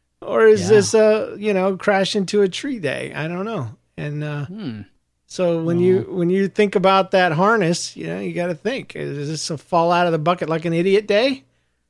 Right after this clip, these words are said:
Speaker 1: Or is
Speaker 2: Yeah.
Speaker 1: this a whole thing's falling over and I'm strapped into it for life?
Speaker 2: Yep,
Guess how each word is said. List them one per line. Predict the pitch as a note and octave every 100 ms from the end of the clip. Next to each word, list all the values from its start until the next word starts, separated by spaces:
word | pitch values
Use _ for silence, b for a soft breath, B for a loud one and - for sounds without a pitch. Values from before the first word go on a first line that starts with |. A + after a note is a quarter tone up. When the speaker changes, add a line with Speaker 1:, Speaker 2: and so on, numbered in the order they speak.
| _ -
Speaker 1:
Or | D#3+ D#3 E3
is | D#3+
Speaker 2:
Yeah. | C#3+
Speaker 1:
this | F#3 -
a | F3
whole | F#3 F#3+
thing's | F3+ G3+ F#3+
falling | - G#3+ G#3 G3+
over | G#3 G#3+ A3+ A3+
and | F3 E3 D#3+
I'm | D#3+ F3 F#3 F3+
strapped | E3+ - G3+ F#3+ G3 -
into | G#3+ F#3 G3+ A3+
it | G#3
for | - G#3+
life? | A3+ A3+ E3 - - _ _ _ _ _ _ _ _
Speaker 2:
Yep, | D3